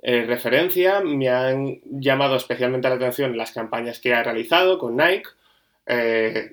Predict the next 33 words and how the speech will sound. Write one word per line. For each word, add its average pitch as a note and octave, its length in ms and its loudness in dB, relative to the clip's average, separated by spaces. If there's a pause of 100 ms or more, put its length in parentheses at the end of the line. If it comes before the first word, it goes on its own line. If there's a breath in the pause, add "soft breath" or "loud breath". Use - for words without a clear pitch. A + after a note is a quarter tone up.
recuerdo C3+ 440 2
con B2+ 160 2
mucho C#3 280 -2
cariño C3 400 2
la, A#2+ 380 0
la, A2+ 840 -8 (460 soft breath)
la A#2 100 -10
campaña A#2+ 580 2
que A#2+ 100 -2
hizo A#2+ 640 0 (300 loud breath)
mítica A#2+ 840 2
con A#2+ 260 0
otras B2 260 -2
figuras B2 320 2
de A2+ 60 -2
la G#2+ 80 -2
selección A2+ 400 -6
brasileña, B2 640 -4 (160)
en A2 260 -8
la A2+ 120 -6
que A#2 120 -8
se - 140 -6
rodaba A#2 340 0
en B2 80 0
un B2 120 0
aeropuerto. F3 600 2 (320 loud breath)
Muchos A#2+ 380 -4
de A#2+ 360 -2
vosotros A#2 360 -6
lo, A#2 540 -4 (400 soft breath)
lo, A#2 1080 2
lo A#2+ 240 -2
recordaréis. B2 840 0